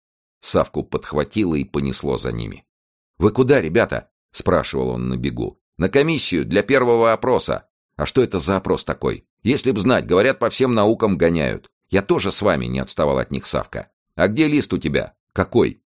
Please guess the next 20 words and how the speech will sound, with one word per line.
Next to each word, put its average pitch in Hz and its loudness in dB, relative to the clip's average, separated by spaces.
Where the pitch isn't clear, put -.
«А 80 2
вот 113 0
такой, 139 2
для 92 0
комиссии». 95 0
«Нету 120 2
листа», — 95 0
отвечал 76 -2
Савка 87 0
и 71 -4
мчался 69 -4
дальше. 62 -6
Перевели 92 2
дух 82 -2
возле 76 -2
дверей 71 0
кабинета, 73 -4
где 57 -6
заседала 65 -4
комиссия. 53 -8